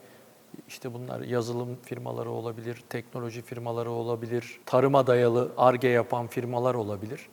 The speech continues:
veya organize sanayi bölgesinde faaliyet gösteren firmalar gelip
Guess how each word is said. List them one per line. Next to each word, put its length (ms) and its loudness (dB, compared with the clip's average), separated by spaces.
veya 340 10
organize 500 2
sanayi 420 4
bölgesinde 500 2
faaliyet 680 6
gösteren 520 0
firmalar 520 4
gelip 300 2